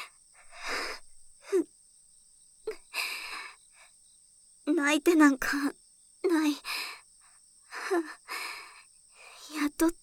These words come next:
取り戻せた。ずっとずっと探していたもの。ええ。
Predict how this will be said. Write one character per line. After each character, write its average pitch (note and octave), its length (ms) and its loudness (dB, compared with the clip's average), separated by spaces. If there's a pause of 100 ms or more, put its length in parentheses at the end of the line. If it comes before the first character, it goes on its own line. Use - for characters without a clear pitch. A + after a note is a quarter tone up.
取 F4 160 -4
り D#4+ 100 4
戻 E4 240 2
せ E4+ 160 -4
た。 - 80 -12 (1800)
ず - 140 -12
っ - 120 -12
と E4+ 140 -4
ず - 160 -4
っ - 100 -8
と - 160 -6 (360)
探 F4+ 400 2
し - 120 2
て F4+ 180 0
い F#4 60 -2
た F4+ 160 0
も F4 180 0
の。 F4+ 80 -2
え - 20 2 (2500)
え。 - 160 -10